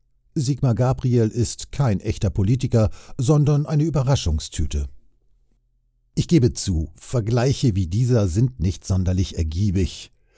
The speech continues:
Es ist sprichwörtlich so, als vergleiche man Äpfel mit Birnen. Seit dem Rücktritt von Oskar Lafontaine im März neunzehnhundertneunundneunzig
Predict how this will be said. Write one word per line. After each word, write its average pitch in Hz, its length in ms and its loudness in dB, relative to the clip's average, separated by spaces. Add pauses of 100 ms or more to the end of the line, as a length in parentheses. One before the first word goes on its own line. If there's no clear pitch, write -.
(240)
Es 135 160 0
ist - 240 0
sprichwörtlich 131 800 0
so, 123 340 2
als 123 240 -2
vergleiche 117 460 0
man 117 180 0
Äpfel 101 400 0
mit 110 240 0
Birnen. 104 500 4 (760)
Seit 151 260 4
dem 135 180 4
Rücktritt 135 500 0
von 101 220 0
Oskar 120 340 0
Lafontaine 113 720 2
im 82 100 -2
März 92 360 -2
neunzehnhundertneunundneunzig 92 1400 0